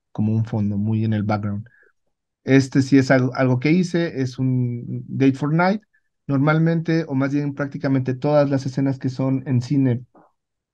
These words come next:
este, o la mayoría que, que vemos de noche, o en las series que vemos de noche, en realidad son grabadas de día y,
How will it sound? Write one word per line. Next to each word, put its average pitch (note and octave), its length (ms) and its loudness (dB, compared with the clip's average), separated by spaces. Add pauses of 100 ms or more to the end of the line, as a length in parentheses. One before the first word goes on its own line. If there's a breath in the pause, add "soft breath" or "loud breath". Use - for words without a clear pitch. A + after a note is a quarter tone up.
(100)
este, A2 580 -4
o A2+ 100 -4
la A2+ 120 0
mayoría A#2+ 540 4 (640 loud breath)
que, C3 180 2
que B2+ 100 -2
vemos C#3 440 2 (260)
de B2 160 0
noche, C#3 420 0
o D3+ 140 -2
en G#2+ 60 -2
las G#2 120 -8
series C#3 240 -2
que B2+ 100 -8
vemos B2 220 0
de B2+ 80 2
noche, C3 260 0
en B2+ 80 0
realidad C#3 220 2
son D#3+ 160 0
grabadas C#3+ 380 4
de C#3+ 100 0
día D3 340 -2
y, B2 220 -4